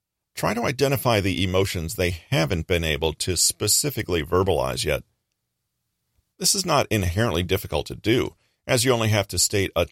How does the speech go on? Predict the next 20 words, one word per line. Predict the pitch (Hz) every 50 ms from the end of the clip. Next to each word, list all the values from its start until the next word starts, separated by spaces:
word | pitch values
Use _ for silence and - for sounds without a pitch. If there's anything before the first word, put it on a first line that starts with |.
| _
type | - - - 107 92 90 - -
of | 85 - -
positive | - - 98 92 90 90 85 85 80
or | 78
negative | 80 78 - 58 58
feeling. | - - 127 143 131 98 62 - _ _ _ _ _ _ _ _ _ _ _ _ -
But | 113 110 - _ 104
when | 104 113 107 110
you | 110 110 127 156 - - -
accurately | 85 98 104 113 - - 123 113 - 87 101
label | 80 80 87 90 95 101 110 -
someone's | - - 101 98 92 82 78 82
emotion, | 69 73 80 92 101 - - 123 131 131 _ _ _ _ _ _ _ _ _ _ _ _ _ -
you're | 98 98
going | 87 101 92 101 143
to | 104
be | 85 80
seen | - - - 104 120 120 95 65
as | 50 - -
psychic. | - - 87 85 85 - - - - _